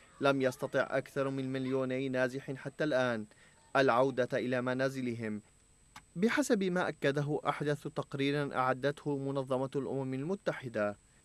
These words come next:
التقرير عزا ذلك إلى عوائق كبيرة، منها القضايا المتعلقة بالوثائق ودمار مناطقهم وانعدام الخدمات الأساسية والمخاوف الأمنية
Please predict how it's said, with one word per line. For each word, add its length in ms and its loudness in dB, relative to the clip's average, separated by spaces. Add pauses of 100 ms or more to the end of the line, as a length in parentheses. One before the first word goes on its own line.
(320)
التقرير 520 4
عزا 380 6
ذلك 420 4
إلى 240 4
عوائق 520 6
كبيرة، 580 2
منها 460 -2
القضايا 460 4
المتعلقة 800 2
بالوثائق 560 0
ودمار 520 4
مناطقهم 800 -2 (400)
وانعدام 480 6
الخدمات 500 2
الأساسية 720 -2
والمخاوف 720 0
الأمنية 680 0